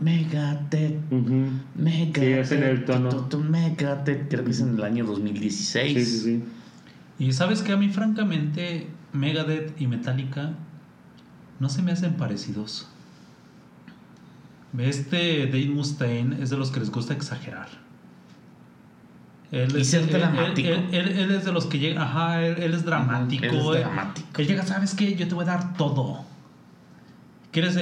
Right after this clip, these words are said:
Speaker 3: quieres escuchar velocidad? Te lo voy a dar. Trrr. ¿Quieres escuchar, este, potencia? Te la voy a dar". Y Metallica
Speaker 1: ¿Quieres
Speaker 3: entra así.
Speaker 1: tragedia? Órale.
Speaker 2: Mm.
Speaker 3: Ajá.
Speaker 2: Algo así.
Speaker 1: A tu Le Monde.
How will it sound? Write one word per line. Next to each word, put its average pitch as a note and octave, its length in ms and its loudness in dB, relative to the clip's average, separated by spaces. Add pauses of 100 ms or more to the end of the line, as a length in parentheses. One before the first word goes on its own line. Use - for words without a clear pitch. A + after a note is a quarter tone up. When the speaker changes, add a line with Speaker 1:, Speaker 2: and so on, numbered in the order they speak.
Speaker 3:
quieres F3+ 220 2
escuchar F3 400 0
velocidad? D#3+ 640 0 (140)
Te C3 80 -2
lo A2+ 60 -4
voy C#3 80 0
a C3 80 -2
dar. A#2 180 -4
Trrr. A#2+ 680 -4 (800)
¿Quieres F3+ 240 0
escuchar, C#3 760 0
este, B2 280 -2
potencia? D3 680 -2
Te B2 80 -2
la G2 80 -6
voy A#2 180 -6
a G#2+ 80 -10
dar". - 300 -14 (680)
Y C3+ 80 0
Metallica C#3+ 400 2
Speaker 1:
¿Quieres C#3 40 2
Speaker 3:
entra D3+ 160 2
así. D#3 240 2
Speaker 1:
tragedia? F3 160 2 (340)
Órale. - 400 -8 (220)
Speaker 2:
Mm. F3+ 640 2
Speaker 3:
Ajá. C#3 400 2
Speaker 2:
Algo B2+ 200 4
así. B2 220 2
Speaker 1:
A A#2 40 4
tu C#3+ 120 4
Le C#3+ 160 4
Monde. D3 440 2